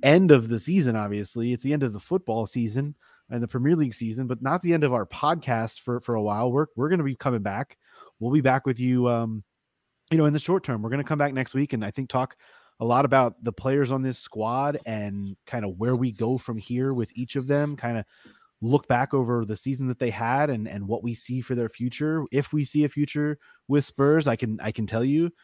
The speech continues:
there are a lot that I do not see a future <laughs> with. Um, I, I think this team is still,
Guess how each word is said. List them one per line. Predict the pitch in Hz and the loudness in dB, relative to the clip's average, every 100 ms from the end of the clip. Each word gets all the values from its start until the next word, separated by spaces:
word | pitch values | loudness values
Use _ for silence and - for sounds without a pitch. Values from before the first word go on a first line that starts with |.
| _ _ - | _ _ -6
there | 104 | -2
are | 107 | 0
a | |
lot | 107 110 - | 0 -2 2
that | 127 | 4
I | 151 | 4
do | 147 | 4
not | 160 151 | 2 2
see | 156 | 4
a | 160 | 6
future | 202 185 - 147 | 8 6 6 2
<laughs> | |
with. | 101 - - _ - - - | 2 -4 -14 _ -20 -20 -6
Um, | 123 123 117 | 0 2 2
I, | 110 113 - 127 | 0 -2 -4 -4
I | 110 | -4
think | - 131 | -2 0
this | 135 120 | 0 -2
team | - 156 143 | -2 0 2
is | 123 - | 2 -2
still, | - 135 147 151 143 | 2 6 8 6 0